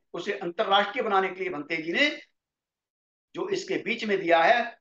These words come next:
मध्य केंद्र में दे रखा है, शरण गमन हमारा पक्का होना चाहिए, तभी हम आगे बढ़ सकते हैं, तभी हम एक बौद्ध, एक उत्कृष्ट बौद्ध बन सकते हैं। और,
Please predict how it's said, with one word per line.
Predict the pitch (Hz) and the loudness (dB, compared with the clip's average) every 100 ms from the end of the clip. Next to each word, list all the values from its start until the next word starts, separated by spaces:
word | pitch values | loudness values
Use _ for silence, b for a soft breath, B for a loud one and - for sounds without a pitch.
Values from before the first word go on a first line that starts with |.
| - | -4
मध्य | 160 190 196 | -2 0 -4
केंद्र | - _ - 196 220 190 | -8 _ -4 -2 -2 -2
में | 180 | -2
दे | 170 | 0
रखा | 160 - 139 | 0 0 4
है, | 208 285 - - | 4 4 0 -14
शरण | - - 240 254 | -10 0 2 2
गमन | 202 185 | 2 0
हमारा | 175 139 156 220 294 - _ - | -2 -4 -2 0 -2 -6 _ -4
पक्का | 170 - | -4 0
होना | 185 - 156 156 | -2 0 -4 -4
चाहिए, | 165 175 | -4 -4
तभी | 202 - 175 170 | -4 -4 -4 -4
हम | 170 147 | -6 -6
आगे | 147 208 254 - _ | -2 0 -2 -6 _
बढ़ | 185 | -2
सकते | 185 165 - | 0 -4 -6
हैं, | 208 - | -8 -2
तभी | 185 202 | -2 -2
हम | 139 175 | -4 -6
एक | 175 170 | -4 -4
बौद्ध, | 151 - 240 233 - _ - | -2 2 2 2 -8 _ 4
एक | 226 - | 4 4
उत्कृष्ट | 226 - 285 285 - 185 | -6 2 4 4 2 -4
बौद्ध | 202 185 | -4 -2
बन | 185 | -6
सकते | 156 156 - 220 | -6 -10 -6 0
हैं। | 285 285 _ | 0 0 _
और, | 202 | 0